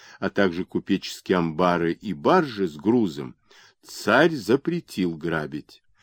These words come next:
Возле подъемного Жарковского моста стояло множество караульных крестьян.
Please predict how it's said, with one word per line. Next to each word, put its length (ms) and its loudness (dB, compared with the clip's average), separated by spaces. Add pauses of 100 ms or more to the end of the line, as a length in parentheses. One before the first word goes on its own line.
(280)
Возле 400 4
подъемного 880 4
Жарковского 840 -2
моста 580 -2 (300)
стояло 380 2
множество 720 0
караульных 640 -2
крестьян. 640 -10